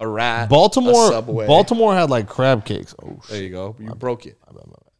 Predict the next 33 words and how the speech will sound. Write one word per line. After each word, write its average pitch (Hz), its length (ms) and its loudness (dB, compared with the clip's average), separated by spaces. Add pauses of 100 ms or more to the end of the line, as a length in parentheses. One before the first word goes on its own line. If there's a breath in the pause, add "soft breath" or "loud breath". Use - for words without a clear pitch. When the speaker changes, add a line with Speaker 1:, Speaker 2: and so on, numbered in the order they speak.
(400)
Speaker 2:
Baltimore 156 380 0
had, 151 80 4
like, 127 180 -2
crab 120 320 -6
cakes 113 260 -6
on 113 100 -2
there. 113 120 0
They 117 100 2
had 131 120 4
Edgar 113 360 -2
Allan 113 280 0
Poe. 107 460 0
Like, 95 280 -6
it 123 140 0
was 113 380 -2 (100)
Speaker 1:
Did 127 140 -14
Milwaukee 113 480 -6
have, 110 240 -8 (120)
like, 101 200 -10
cheese? 107 560 -12
Speaker 2:
I 107 40 -10
think 107 200 -8
they 95 100 -6
did. 110 240 -8 (240)
Speaker 1:
Unbelievable. 85 720 -16
Speaker 2:
It 135 40 2
was 143 180 4
just, 131 200 -4
like, 117 140 0
all 110 180 2
the 104 80 -4
things 107 340 -2
that 98 160 -8